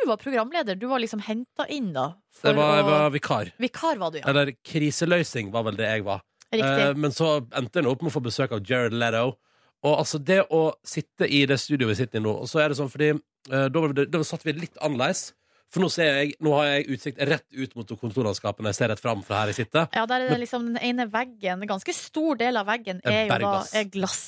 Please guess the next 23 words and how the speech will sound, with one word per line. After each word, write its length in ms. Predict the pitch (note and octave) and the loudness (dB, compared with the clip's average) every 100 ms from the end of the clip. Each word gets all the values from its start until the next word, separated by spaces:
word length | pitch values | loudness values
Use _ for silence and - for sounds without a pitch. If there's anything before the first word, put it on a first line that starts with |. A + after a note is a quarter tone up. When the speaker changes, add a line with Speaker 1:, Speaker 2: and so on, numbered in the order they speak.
| - | -4
Speaker 1:
ja. 80 | |
Speaker 2:
Mm. 80 | - | -8
Speaker 1:
Så 80 | G3+ | -8
du 80 | G3+ G3 | -10 -8
ser 400 | - G3+ F#3 F#3 | -2 0 0 -4
på 140 | - F#3 | -14 -12
en 20 | |
måte 240 | F3 - | -12 -8
veldig 480 | F3+ F3+ F#3 F#3+ F3 E3+ E3+ | -4 -4 -4 -10 -8 -6 -6
godt 240 | F3+ _ | -8 _
både 160 | G3 C#4 | -4 -4
inn 160 | F#4+ | -2
og 140 | B3 D#3+ | -2 -4
ut. 140 | - B2 | -4 -4
Speaker 2:
Mm, 140 | A2 C3 | 0 2
men 80 | D#3 | 2
på 80 | F3 | 4
den 180 | G#3+ G#3 | 4 2
tida 300 | - G3 D3 | 0 2 2
satt 220 | C3 F3+ - | 2 -2 -2
jeg 80 | B2 | -4
mer 240 | C3 D#3 C3 | 4 4 4
sånn 160 | D#3+ | 0